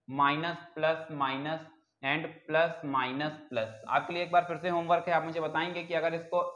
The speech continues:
alternatively positive नेगेटिव साइन नहीं देते हैं, क्या कहा?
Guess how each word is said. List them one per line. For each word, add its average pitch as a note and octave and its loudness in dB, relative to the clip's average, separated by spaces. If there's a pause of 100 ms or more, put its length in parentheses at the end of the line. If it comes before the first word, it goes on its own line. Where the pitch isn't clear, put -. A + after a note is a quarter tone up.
(320)
alternatively E3+ 0 (180)
positive D3+ 0
नेगेटिव D#3+ -6
साइन E3 -4
नहीं D3 0
देते A#2 -4
हैं, A2+ -8
क्या C#3+ 4
कहा? D#3+ 2